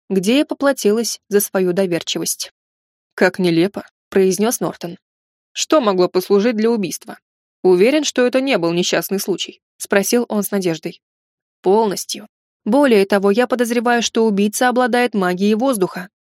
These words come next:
«Что?» удивился хозяин замка. «Да, я видел, как её будто подняли в воздух и сбросили вниз. Нет, конечно, это мог быть высокий и сильный человек, мужчина. Но я не отрицаю возможность того, что это был маг или даже магиня».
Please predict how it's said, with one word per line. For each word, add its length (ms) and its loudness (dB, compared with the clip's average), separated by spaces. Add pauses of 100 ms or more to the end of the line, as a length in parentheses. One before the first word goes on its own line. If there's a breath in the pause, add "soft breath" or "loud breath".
(400)
«Что?» 420 0 (300)
удивился 520 0
хозяин 460 0
замка. 360 -4 (460)
«Да, 220 2 (320)
я 220 2
видел, 300 2
как 220 -4
её 220 2
будто 300 -2
подняли 400 0
в 60 0
воздух 400 -2
и 40 2
сбросили 420 0
вниз. 360 -6 (420)
Нет, 360 0
конечно, 440 -2
это 180 0
мог 180 0
быть 160 -4
высокий 500 -2
и 40 0
сильный 340 0
человек, 540 -2 (240)
мужчина. 500 -2 (420)
Но 260 2
я 160 0
не 100 0
отрицаю 560 0
возможность 600 0
того, 240 -2
что 220 -2
это 140 0
был 180 2
маг 320 -2 (260)
или 200 0
даже 320 2
магиня». 560 -4